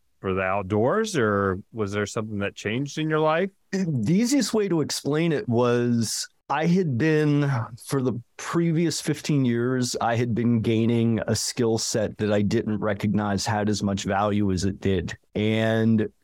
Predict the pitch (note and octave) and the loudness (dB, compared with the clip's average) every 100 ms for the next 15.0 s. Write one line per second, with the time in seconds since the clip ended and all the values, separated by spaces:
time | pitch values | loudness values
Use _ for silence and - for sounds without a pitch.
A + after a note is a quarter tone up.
0 | - - - D3+ D3+ D3 C3+ B2+ A#2+ A#2+ | -8 -6 -2 0 0 0 0 0 0 0
1 | A#2 A2 A2 A2+ G2 A#2+ A2 G#2 G#2 G2 | 0 0 0 0 0 0 2 2 0 -2
2 | - C#3+ E3 - D#3+ D3 C#3+ C3+ - C3 | -2 0 0 -2 -2 0 0 0 0 -4
3 | - B2+ - A2+ G2 G#2+ A#2 C3+ B2+ B2 | -2 -4 0 0 0 -2 -2 -2 -2 0
4 | A#2 A#2+ A#2+ A2 B2 A#2+ A#2 A#2+ - A#2+ | 0 0 0 0 0 0 0 -2 -2 0
5 | A2 G2 A#2 G#2+ A#2+ G#2+ G2+ A2 G#2 G2 | 0 0 0 0 0 -2 0 0 0 0
6 | G2+ - A#2 A2+ - A2+ G2+ A#2 G2+ A2 | -4 -2 0 0 0 0 0 -2 0 -2
7 | - A2 - A2+ G#2 G2+ G#2 G2 F#2 A2+ | 0 -2 0 0 2 2 0 0 0 0
8 | A2+ A2+ G#2+ G2 - - G#2 A2 A2+ A2+ | 0 0 -2 -4 -6 -2 0 2 2 2
9 | A2+ A2 F#2 - _ _ _ E3+ E3+ D#3+ | 2 0 -2 -6 _ _ _ 0 2 2
10 | D3 E3 D#3+ C#3 - C#3 B2 D3 C#3 C#3+ | 2 2 2 -2 -2 -2 0 -2 0 -2
11 | C3+ C3+ C3+ C3 C3+ - B2 A2+ A#2 - | -2 0 -2 -2 -2 0 0 0 0 -2
12 | C#3 C3+ B2 A#2+ A#2 A2+ G2+ B2+ A#2+ - | 0 2 2 0 2 2 0 -4 -2 0
13 | A#2+ A#2 A2 G#2 A2 A#2 A2+ B2 A#2+ B2 | 0 0 0 0 2 2 2 2 2 2
14 | A#2 - A#2+ A#2 C3 - A#2 G#2+ A2 | 0 0 -2 0 -2 0 0 2 0